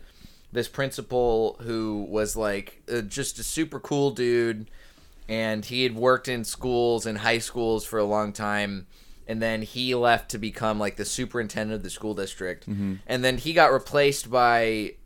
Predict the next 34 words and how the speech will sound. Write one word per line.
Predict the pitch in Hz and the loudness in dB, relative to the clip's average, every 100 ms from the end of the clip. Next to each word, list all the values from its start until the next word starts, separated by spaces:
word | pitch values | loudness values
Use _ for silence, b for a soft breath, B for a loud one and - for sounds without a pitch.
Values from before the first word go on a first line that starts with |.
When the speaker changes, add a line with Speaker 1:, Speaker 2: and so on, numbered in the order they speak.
| - - - | -20 -20 -8
Speaker 1:
this | 117 120 | -6 -4
woman | 123 139 139 135 | 0 2 2 0
who | 127 127 | -2 -2
was | 117 117 113 107 104 - - 113 | 2 4 4 2 -2 -8 -4 2
our | 120 113 | 4 4
principal | - 151 147 147 - 135 123 | 0 -4 -2 -4 0 2 4
that | 117 107 | 2 0
we | 127 | -2
had | 123 123 123 110 | 0 4 4 4
at | 110 | 2
our | 107 101 | 2 0
middle | 107 127 117 | 0 0 0
school. | - 98 78 50 - - b b b b b b b | -4 -8 -6 -8 -10 -14 b b b b b b b
And | 123 113 | -6 0
so | 131 | 0
she | 120 - 175 | 0 2 2
approached | 160 135 175 208 - | 2 6 8 8 6
us | 143 117 - 110 | 4 4 2 -4
like | 110 131 147 - | 2 6 6 4
middle | 120 160 147 | 2 4 4
schoolers | - 107 85 69 67 - - - b b b b - | 0 -6 -4 -4 -6 -10 -14 -18 b b b b -2
who | 143 139 | 2 6
Speaker 2:
Oh, | 120 | 6
wow. | 120 | 8
Speaker 1:
are, | 120 120 117 113 107 - - - - - 160 | 8 8 6 4 0 -4 -20 -20 -20 -6 6
I | 214 285 | 10 10
would | 262 175 | 8 0
say, | - 170 143 | 2 6 6
objectively | 117 165 175 160 135 139 117 | 6 6 6 4 -2 -2 -4
way | 104 143 139 127 | 2 6 6 4
worse | 117 123 110 - | 2 0 -2 -4
than | 104 | -4
high | 98 98 | -2 -2
schoolers | - - 78 62 - - | -2 -8 -10 -10 -12 -14